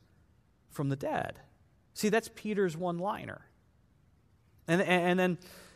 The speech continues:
Peter goes on from there and he says this. He says this, this is, again, this is really important. In verse fifteen,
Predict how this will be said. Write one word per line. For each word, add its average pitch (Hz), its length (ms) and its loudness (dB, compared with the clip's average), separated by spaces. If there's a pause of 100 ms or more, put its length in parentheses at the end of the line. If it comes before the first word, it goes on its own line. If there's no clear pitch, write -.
(400)
Peter 190 240 0
goes 165 240 0
on 165 180 0
from 156 160 -8
there 196 160 -4
and 139 80 0
he 131 60 -2
says 131 260 -2
this. - 460 -4 (1300)
He 143 80 -2
says 143 220 2
this, 151 160 0
this 139 160 -2
is, 131 120 -4 (120)
again, 131 400 -2
this 131 120 -8
is 127 140 -4
really 143 160 -4
important. 123 420 -4 (680)
In 127 160 -2
verse 135 220 0
fifteen, 123 460 -8